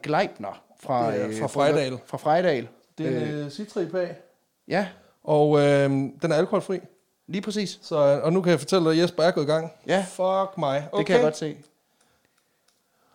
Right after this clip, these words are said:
Speaker 2: Okay, fair nok. Jamen, øhm,
Speaker 1: I Jespers Bæks, der er det jo sådan, når han siger, "Jeg griber knoglen", så betyder det noget helt andet, end det gør i, i andre forretninger.
Speaker 2: Åh, fuck mig, det her, det her.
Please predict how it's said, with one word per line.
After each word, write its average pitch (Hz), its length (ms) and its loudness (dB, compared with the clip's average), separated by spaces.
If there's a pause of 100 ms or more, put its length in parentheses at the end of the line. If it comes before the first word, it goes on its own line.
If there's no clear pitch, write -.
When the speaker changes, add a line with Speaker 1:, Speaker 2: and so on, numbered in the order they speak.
(960)
Speaker 2:
Okay, 220 220 2 (200)
fair 196 140 4
nok. 170 140 4 (260)
Jamen, 190 240 4
øhm, 190 440 6
Speaker 1:
I 135 160 -2
Jespers 170 280 -4
Bæks, - 300 -4
der 143 100 0
er 143 40 2
det 139 80 -2
jo 117 80 -2
sådan, 127 180 -6
når 120 80 -4
han 123 100 -6
siger, 131 220 -2
"Jeg 120 160 -2
griber 147 240 -4
knoglen", 135 420 -2
så 135 120 -6
betyder 127 260 -2
det 123 60 0
noget 113 160 -2
helt 160 260 2
andet, 143 280 4
end 131 80 0
det 139 100 2
gør 156 200 8
i, 143 340 6
i 151 100 4
andre 160 260 6
forretninger. 139 580 2 (420)
Speaker 2:
Åh, - 280 -6
fuck - 440 -8
mig, - 100 -10 (140)
det - 80 -10
her, 117 120 -6
det - 100 -10
her. 190 100 -2